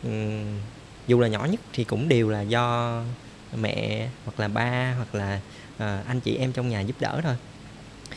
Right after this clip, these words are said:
Mà chủ yếu là mẹ. Sau một cái khoảng thời gian mà em điều trị cũng như là trở về nhà để hồi phục á, thì, ờ, gia đình gần như là bỏ hết cái công việc để chăm sóc cho em á.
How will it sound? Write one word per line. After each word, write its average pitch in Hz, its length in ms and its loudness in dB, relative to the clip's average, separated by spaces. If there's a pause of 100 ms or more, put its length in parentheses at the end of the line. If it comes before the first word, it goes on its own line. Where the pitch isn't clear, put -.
(180)
Mà 110 140 4
chủ 113 160 2
yếu 139 140 4
là 160 80 2
mẹ. 107 240 -2 (440)
Sau 143 400 4
một 143 280 2
cái 170 80 2
khoảng 160 160 2
thời 151 140 4
gian 135 200 4
mà 117 100 4
em 131 220 0
điều 120 120 6
trị 110 320 4
cũng 123 160 0
như 143 120 2
là 110 400 2
trở 110 160 2
về 135 140 2
nhà 110 200 4
để 113 80 0
hồi 127 180 0
phục 104 260 0
á, 151 60 -2 (460)
thì, 113 200 4
ờ, 104 440 0 (600)
gia 139 80 4
đình 127 200 6
gần 113 160 4
như 131 60 2
là 131 80 2
bỏ 107 200 -2
hết 185 260 2
cái 170 80 -2
công 139 180 -2
việc 113 180 0
để 113 440 0
chăm 135 320 -2
sóc 165 200 -2 (260)
cho 135 100 0
em 127 220 2
á. 151 100 0